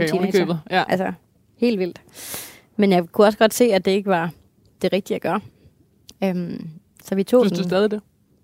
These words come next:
Speaker 1: Mm,
Speaker 2: Mm.
Speaker 1: det synes jeg helt klart. Spice Girls var mega seje, da de kom frem, men det var ikke sådan nødvendigt at være en del af en reunion på det tidspunkt.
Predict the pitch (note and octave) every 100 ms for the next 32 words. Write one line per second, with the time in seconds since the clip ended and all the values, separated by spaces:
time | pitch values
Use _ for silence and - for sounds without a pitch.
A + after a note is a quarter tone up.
0 | _ - A3 G3 D#3+ F3+ E3 D#3 _ -
1 | F#3+ F3+ F3+ F3+ F3 - - _ _ _
2 | _ _ _ _ _ _ _ _ _ _
3 | - - - _ _ _ - F#3+ G3 -
4 | F#3 - F3 E3+ G3 F3 E3 E3+ E3+ E3+
5 | E3+ F3 - - F3 F3 E3 F3+ - F#3+
6 | F3 F3 D3 D#3+ F3 E3+ F3+ D#3+ E3 E3+
7 | E3+ F3+ E3 E3+ E3+ E3 - F#3+ G3 G3+
8 | G#3+ F#3+ F#3 F#3 - F#3+ F#3+ F3+